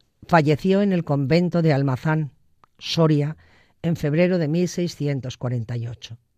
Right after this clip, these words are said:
Su nacimiento había coincidido con la mayor extensión territorial del Imperio hispano, pues Felipe segundo había sido reconocido como heredero de la corona portuguesa. Sin embargo, el año de su muerte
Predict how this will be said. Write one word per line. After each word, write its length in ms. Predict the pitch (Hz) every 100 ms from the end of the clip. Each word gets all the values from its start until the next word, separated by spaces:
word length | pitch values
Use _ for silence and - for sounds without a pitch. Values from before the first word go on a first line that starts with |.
| _ _ _ _ _ _ _ _ _ _ _
Su 180 | - 160
nacimiento 540 | 151 151 165 185 185
había 260 | 175 190 175
coincidido 720 | 170 160 - 143 180 190 190
con 140 | 165
la 60 | 147
mayor 300 | 143 160 170
extensión 600 | - - 160 - 170 175
territorial 640 | 165 151 139 139 147 143
del 100 | 131
Imperio 400 | 131 131 139 135
hispano, 540 | 131 - 123 117 117 - _ _ _ _ _
pues 180 | 156 139
Felipe 320 | 139 151 147
segundo 400 | 147 135 208 196
había 260 | 160 143 143
sido 320 | - 170 143
reconocido 600 | 135 139 135 156 139 185
como 220 | 170 135
heredero 360 | 123 120 127 123
de 100 | 123
la 120 | 123
corona 320 | 127 123 117
portuguesa. 680 | 120 110 113 127 - 127 123 _ _ _ _ _ _ _ _ _ _ _ _
Sin 200 | - 143
embargo, 500 | 147 156 160 143 143 -
el 180 | 147 147
año 260 | 170 143
de 80 | 131
su 120 | -
muerte 480 | 131 135 123 135 147